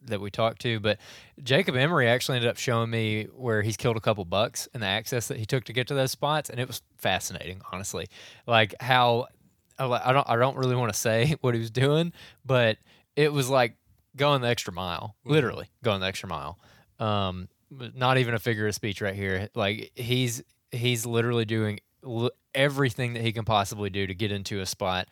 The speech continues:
Speaker 1: and not alert deer. And, you know, it goes back to what we talked about last week with Scott Seals and his access for those early season feed trees where he's coming through the pine thicket,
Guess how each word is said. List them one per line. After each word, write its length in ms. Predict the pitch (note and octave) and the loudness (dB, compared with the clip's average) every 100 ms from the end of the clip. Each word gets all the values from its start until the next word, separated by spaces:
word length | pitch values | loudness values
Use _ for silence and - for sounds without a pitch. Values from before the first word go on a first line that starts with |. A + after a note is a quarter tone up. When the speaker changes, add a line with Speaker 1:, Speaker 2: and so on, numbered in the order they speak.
| - - _ | -18 -20 _
Speaker 1:
and 140 | B2 G#2+ | -4 0
not 180 | A2 A2 | 2 2
alert 320 | G2+ G2+ G2+ | 0 -4 -4
deer. 340 | G2 F2+ E2+ - - - - | -2 -2 -4 -10 -20 -14 0
And, 360 | A#2+ A#2 A#2 | 4 4 0
you 80 | C3+ | -4
know, 100 | B2 | -2
it 60 | B2 | 2
goes 160 | C3 | 2
back 180 | C3+ B2+ | 4 2
to 60 | C3 | 0
what 100 | A#2 | -4
we 60 | |
talked 260 | A2 A#2 A2 | 2 2 2
about 260 | A2 G#2+ G2 | 0 0 4
last 280 | G#2 A2 | 2 2
week 180 | A#2 G#2+ | -4 -6
with 100 | G#2+ | -6
Scott 280 | - G#2+ G2+ | -2 0 0
Seals 460 | - A2 A#2 B2 - - - - _ | -2 -2 -2 -2 -8 -16 -20 -20 _
and 200 | A#2+ G#2+ | -4 -2
his 220 | G2 B2 A#2 | 2 2 4
access 460 | A#2 - A#2+ A#2 | 2 2 0 0
for 100 | - | -2
those 220 | A2 G#2 | -2 -2
early 260 | - A#2+ A#2 | -2 0 0
season 300 | - B2+ G#2+ | -2 -4 -4
feed 240 | - A#2+ | -2 -2
trees 340 | A#2 B2+ B2 A2 | -2 -2 -2 -2
where 80 | G#2+ | -4
he's 160 | A2+ | -4
coming 400 | - A#2 A2+ A2+ | -2 -4 -2 -8
through 280 | - - A#2+ | -14 -6 -4
the 80 | A2 | -4
pine 320 | - A2+ A2+ | -2 0 0
thicket, 420 | G#2+ A2+ A#2+ A#2 | -2 -2 0 -2